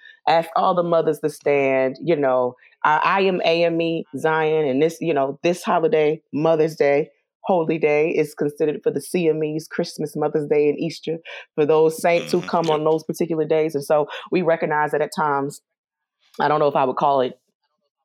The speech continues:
Speaker 1: uh, you know, the opposite of sexism or patriarchy, um, and it's highlighting
Speaker 2: Right.
Speaker 1: of, uh, Mother's Day, but I think it's rooted in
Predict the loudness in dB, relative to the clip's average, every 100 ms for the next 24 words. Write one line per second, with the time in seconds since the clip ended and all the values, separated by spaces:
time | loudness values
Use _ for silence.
0 | _ _ _ -4 -4 -4 -8 -12 -16 _
1 | _ -20 -20 -8 -8 -8 -14 -14 -10 -2
2 | -2 -2 -6 -2 -2 -2 -4 -2 -4 -4
3 | -2 0 0 0 0 0 0 -4 -6 -14
4 | -4 0 2 2 2 0 0 -2 0 2
5 | 2 0 -4 -8 -20 -6 -2 0 0 -2
6 | 0 2 2 -2 -2 0 0 2 0 0
7 | 0 0 0 0 0 0 -2 -4 -4 -6
8 | -4 -2 -2 -4 -4 -2 -2 -2 -6